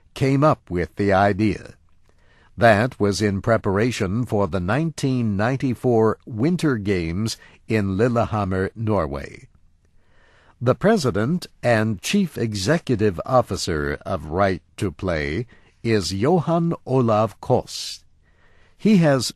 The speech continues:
four gold medals in speed skating, three of them from Lillehammer. Right to Play says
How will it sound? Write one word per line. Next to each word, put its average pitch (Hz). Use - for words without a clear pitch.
four 190
gold 127
medals 98
in 120
speed 110
skating, 90
three 175
of 85
them 143
from 135
Lillehammer. 98
Right 156
to 127
Play 90
says 92